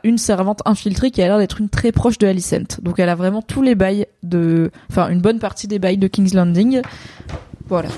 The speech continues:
personnage à surveiller, c'est bien de le savoir qu'elle est là, c'est bien de savoir qu'on a des espions, euh, in the place, parce que ça fait toujours des dynamiques, euh, intéressantes.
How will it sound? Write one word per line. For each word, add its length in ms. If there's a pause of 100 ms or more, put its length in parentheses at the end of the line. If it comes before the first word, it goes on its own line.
personnage 480
à 80
surveiller, 480
c'est 160
bien 160
de 60
le 80
savoir 400
qu'elle 180
est 60
là, 120
c'est 140
bien 140
de 40
savoir 280
qu'on 80
a 60
des 200
espions, 360 (120)
euh, 240
in 120
the 180
place, 460 (420)
parce 180
que 60
ça 140
fait 120
toujours 280
des 360
dynamiques, 500
euh, 520 (100)
intéressantes. 640